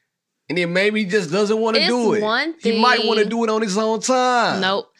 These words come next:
Speaker 2: Nope, you're talking about a simple friend request.
Speaker 1: Yeah, I am. You're right.
Speaker 2: Um, it's one thing to not wanna post pictures of her.
Speaker 1: Yep.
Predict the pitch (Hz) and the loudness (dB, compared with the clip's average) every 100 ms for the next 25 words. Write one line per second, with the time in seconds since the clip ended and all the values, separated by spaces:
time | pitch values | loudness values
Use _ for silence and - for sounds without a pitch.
0 | - - - 190 185 220 262 247 240 190 | -20 -20 -6 -4 -2 -4 -2 -2 0 -2
1 | 175 - 208 208 196 185 180 165 - - | -2 -4 -6 -6 -6 -4 -2 -4 -6 -10
2 | - - - 135 120 107 95 95 110 101 | -10 -14 -6 -2 0 0 -4 -8 -4 -2
3 | 101 - - 185 196 185 147 240 240 196 | -4 -8 -6 -2 -2 -2 -2 -4 -4 -4
4 | 202 233 226 214 220 220 185 185 185 175 | -4 -4 -4 -4 -4 -4 -2 -2 -4 -6
5 | 180 202 170 - 196 170 - 220 226 226 | -4 -4 -4 -6 -8 -8 -4 -4 -2 -4
6 | 254 247 247 254 _ - 120 123 | -2 -2 -2 -6 _ -6 -4 -4